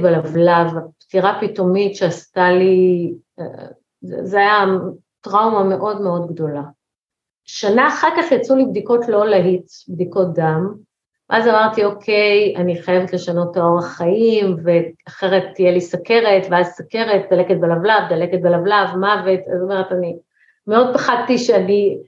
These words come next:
אסיים את חיי ככה. אה,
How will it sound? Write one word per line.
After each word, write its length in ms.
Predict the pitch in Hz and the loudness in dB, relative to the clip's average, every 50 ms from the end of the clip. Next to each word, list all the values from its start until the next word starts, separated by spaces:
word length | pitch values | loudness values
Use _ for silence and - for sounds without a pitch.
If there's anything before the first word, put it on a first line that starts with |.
| _ _ _ _ _ - | _ _ _ _ _ -14
אסיים 340 | 190 - - 226 208 208 214 | -14 -8 -4 -2 -2 -2 -2
את 100 | 202 202 | -4 -8
חיי 400 | - - - 190 180 175 180 180 175 - | -8 -2 0 2 2 4 2 0 -2 -2
ככה. 460 | 175 175 170 - - 226 262 294 294 294 - - - | -6 -6 -6 -4 0 2 2 2 0 -2 -6 -10 -4
אה, 760 | - 190 180 175 175 170 170 170 170 170 170 175 175 175 175 | 0 0 2 2 2 2 4 4 4 2 0 -2 -4 -8 -10